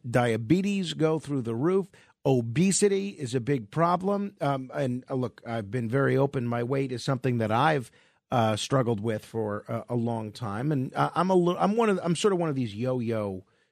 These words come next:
dieters. I'll, uh, I'll lose weight, I'll put on weight, and they say that's the worst thing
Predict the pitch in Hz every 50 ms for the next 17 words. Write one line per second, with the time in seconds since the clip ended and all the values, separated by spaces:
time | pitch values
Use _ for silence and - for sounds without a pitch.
0 | _ _ - 120 139 123 113 110 101 98 95 95 90 95 101 110 104 98 101 101
1 | 98 90 104 98 95 95 78 98 123 110 104 120 160 196 202 170 135 151 160 147
2 | 135 123 113 - - 127 151 156 156 147 143 143 143 143 139 151 151 143 123 -
3 | 160 143 135 117 - 123 113 104 113 113 - - - 113 107 98